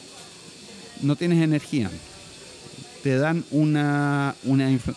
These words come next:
una infección o una, una, un trauma y hasta ahí llegaste.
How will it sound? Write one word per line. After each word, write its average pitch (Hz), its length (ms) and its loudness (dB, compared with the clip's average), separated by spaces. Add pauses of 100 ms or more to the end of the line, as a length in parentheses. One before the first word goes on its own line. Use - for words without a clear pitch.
una 131 220 4
infección 127 680 0 (760)
o 131 100 2
una, 131 480 4
una, 117 1000 0 (440)
un 110 120 -2
trauma 180 540 2 (540)
y - 40 -4
hasta 113 180 -2
ahí 135 100 2
llegaste. 123 340 -2